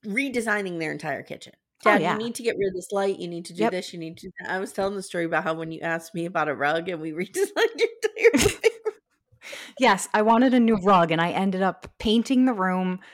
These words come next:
Speaker 2: buying new furniture and a new rug. And then I painted the dining room and the kitchen,
Speaker 1: Mm-hmm,
Speaker 2: all of the
Speaker 1: mm-hmm.
Speaker 2: bedrooms, the hall, and the bathroom.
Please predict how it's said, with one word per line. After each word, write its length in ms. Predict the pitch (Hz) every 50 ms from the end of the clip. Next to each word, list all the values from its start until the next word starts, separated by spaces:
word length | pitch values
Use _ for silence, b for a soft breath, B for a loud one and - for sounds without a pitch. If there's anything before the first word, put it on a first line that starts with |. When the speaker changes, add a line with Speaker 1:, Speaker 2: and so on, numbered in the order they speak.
| B B -
Speaker 2:
buying 320 | - 196 196 202 208 214
new 160 | 220 233 247 247
furniture 800 | - - 208 202 196 196 196 196 - 202 185 185 190 190 - -
and 280 | 214 220 240 254 262 254
a 60 | 247
new 180 | 226 208 190
rug. 400 | 175 170 170 160 160 160 165 165 - -
And 120 | 202 202
then 100 | 208 208
I 100 | 220 226
painted 400 | 226 - 233 220 214 214 220 190
the 80 | - 202
dining 340 | 180 - 185 185 196 208 220
room 140 | 220 220 220
and 100 | 214 220
the 60 | 214
kitchen, 600 | 202 196 - 202 196 - 208 190 185 185 190 190
Speaker 1:
Mm-hmm, 260 | - - - 269 277 294
Speaker 2:
all 180 | 190 196 208 240
of 100 | 226 -
the 80 | 247
Speaker 1:
mm-hmm. 60 | 220 180
Speaker 2:
bedrooms, 540 | 196 180 185 180 180 180 175 180 185 175 -
the 80 | - 185
hall, 340 | - - 185 175 180 185 - -
and 180 | 247 254 262
the 60 | 269 240
bathroom. 580 | 254 277 285 277 - 190 156 - - 165 160